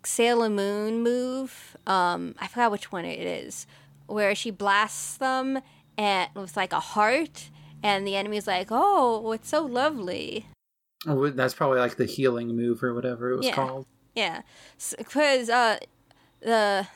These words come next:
Speaker 1: the, the pan gets hit by this triangle move, and the pan's smiling and happy.
Speaker 2: I'm stuffed.
Speaker 1: <laughs> It's, it's incredibly cute. I, I like this.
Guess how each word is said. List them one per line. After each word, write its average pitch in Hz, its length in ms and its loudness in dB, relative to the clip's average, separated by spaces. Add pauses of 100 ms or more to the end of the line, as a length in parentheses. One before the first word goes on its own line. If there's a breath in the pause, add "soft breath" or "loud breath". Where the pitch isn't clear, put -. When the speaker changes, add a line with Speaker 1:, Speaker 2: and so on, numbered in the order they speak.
Speaker 1:
the, 220 300 -4
the 214 300 0
pan 247 300 2
gets 202 260 -4
hit 233 280 0
by 190 240 2
this 180 460 -4
triangle 185 580 0
move, 127 520 -10
and 170 320 -4 (440 loud breath)
the 233 160 -4
pan's 311 280 0
smiling 226 680 0
and 196 100 -4
happy. - 720 -6 (720)
Speaker 2:
I'm 156 280 6
stuffed. - 960 0
Speaker 1:
<laughs> - 40 -20 (840 loud breath)
It's, 320 340 -2
it's 311 260 2
incredibly 247 840 2
cute. - 600 -10 (180)
I, 196 320 0
I 226 160 -2
like 202 320 -6
this. - 580 -10